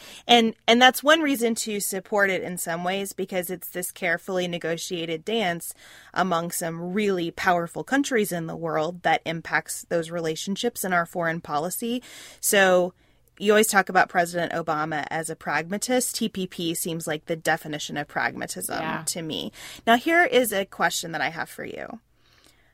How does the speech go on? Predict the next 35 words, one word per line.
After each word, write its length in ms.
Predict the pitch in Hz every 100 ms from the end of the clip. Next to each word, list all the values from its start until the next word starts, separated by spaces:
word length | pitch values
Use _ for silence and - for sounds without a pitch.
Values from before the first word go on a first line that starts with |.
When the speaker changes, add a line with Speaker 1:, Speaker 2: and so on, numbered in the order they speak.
| _ -
Speaker 1:
I 100 | 208
want 240 | 233 254 -
to 140 | 262
understand 1120 | - 220 202 - - - 180 170 170 185 196
what 480 | 214 190 185 175 -
is 140 | 170 -
going 260 | 165 160
on 160 | 156 156
with 120 | 156
Hillary 280 | 160 160 151
Clinton 420 | - - 147 135 -
and 140 | 151
T 160 | - 156
P 180 | - 151
P, 400 | - 143 151 -
and 160 | 160
I 80 | 156
want 220 | 170 -
to 120 | 208
understand 540 | 202 208 196 226 214 202
it 60 |
in 160 | - 180
a 40 |
way 140 | 175 170
that 140 | -
doesn't 320 | 156 160 156
make 160 | 165 -
me 100 | 165
think 300 | - 151 -
that 160 | 156 -
she's 240 | 165 151
just 260 | 151 151 -
being, 460 | 156 151 143 160 - - - - _ _ _ -
um, 400 | 160 147 147 160 _ _ - - _ - -
opportunistic 1040 | 160 - 160 - 160 147 - - 156